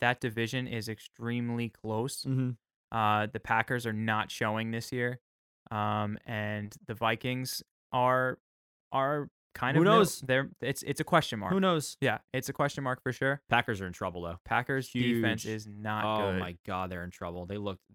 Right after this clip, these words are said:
Speaker 2: I, the, the fact they, they sh-, probably shouldn't have won that game last night.
Speaker 1: No.
Speaker 2: They really shouldn't have. I
Speaker 1: No.
Speaker 2: thought, ugh, bad. Um, I got one.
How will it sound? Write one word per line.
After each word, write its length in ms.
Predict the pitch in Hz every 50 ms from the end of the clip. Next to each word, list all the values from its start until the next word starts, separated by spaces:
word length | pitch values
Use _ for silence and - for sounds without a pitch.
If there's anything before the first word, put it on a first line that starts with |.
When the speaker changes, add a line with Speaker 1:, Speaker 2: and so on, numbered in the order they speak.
| - -
Speaker 2:
I, 100 | 92 92 - -
the, 180 | 127 120 135 -
the 140 | 131 120 131 -
fact 240 | - 165 156 -
they, 80 | - -
they 180 | 123 - 147 147
sh-, 120 | - -
probably 220 | - - 214 139 117
shouldn't 240 | - - 127 113 101
have 60 | 95
won 120 | 95 92
that 160 | 87 87 87
game 140 | - 82 82 76
last 180 | - - -
night. 120 | - - _ _ _ _ _ _ -
Speaker 1:
No. 260 | 110 107 85 71 101 - -
Speaker 2:
They 80 | 110
really 260 | 107 113 113 101 90 87
shouldn't 300 | - 87 78 78 76 78
have. 100 | - -
I 100 | 101 107
Speaker 1:
No. 40 | -
Speaker 2:
thought, 140 | 113 107 -
ugh, 160 | 107 104 87 - - _ _ _ _ -
bad. 800 | - 69 65 - _ _ _ _ _ _ _ _ _ _ - 113
Um, 460 | 127 127 127 127 127 127 123 123 123 - -
I 180 | - 147 185 190
got 200 | 185 160 143 147
one. 280 | 139 143 160 190 185